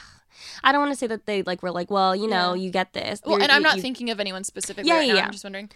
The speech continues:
Speaker 1: I think it was just, like, more of just, like, "Oh, like, sorry."
Speaker 2: Or, like, that happens,
Speaker 1: Ex-,
Speaker 2: or
Speaker 1: yeah, yeah. Like,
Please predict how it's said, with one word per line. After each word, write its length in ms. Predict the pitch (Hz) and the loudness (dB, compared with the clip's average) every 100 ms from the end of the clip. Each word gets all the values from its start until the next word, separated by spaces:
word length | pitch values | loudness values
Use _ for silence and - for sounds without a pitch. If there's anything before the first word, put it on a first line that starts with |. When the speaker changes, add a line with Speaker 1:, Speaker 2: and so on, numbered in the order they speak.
| - _ _ _ - | -20 _ _ _ -4
Speaker 1:
I 100 | 277 | -2
think 140 | 302 | 0
it 40 | 330 | 0
was 100 | 320 | 0
just, 160 | 320 | -2
like, 240 | 285 247 - | 0 0 0
more 260 | 233 226 | 0 2
of 80 | 226 | 2
just, 220 | 220 233 | -2 -4
like, 160 | 247 240 | -4 0
"Oh, 220 | 311 320 | 2 4
like, 300 | 320 285 269 - - _ _ | 4 2 -2 -10 -20 _ _
sorry." 520 | - 294 277 247 240 | 2 4 4 2 2
Speaker 2:
Or, 80 | 240 | 2
like, 160 | 208 | 2
that 140 | 214 - | -2 -6
happens, 440 | 190 196 202 220 | -8 -12 -16 -2
Speaker 1:
Ex-, 220 | 226 214 | 0 0
Speaker 2:
or 80 | 196 | 0
Speaker 1:
yeah, 200 | 226 208 | 4 4
yeah. 300 | 190 202 175 | 6 4 4
Like, 140 | 190 | 2